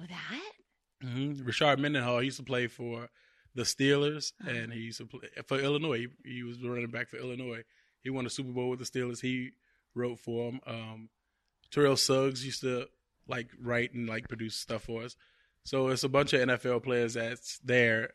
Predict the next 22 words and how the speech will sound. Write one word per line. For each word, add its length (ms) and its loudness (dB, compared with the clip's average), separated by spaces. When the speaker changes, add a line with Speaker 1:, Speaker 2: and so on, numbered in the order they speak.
Speaker 2:
Um, 360 -6
but, 120 4
I 60 8
mean, 180 4
they 160 8
do 180 2
make 260 8
these 200 0
stories 400 4
up. 200 6
<laughs> 220 -20
It's 140 4
just 160 4
the 80 6
N 120 6
F 180 4
L 180 6
players 380 4
just 200 -6
make 200 6
it 60 2
happen. 380 4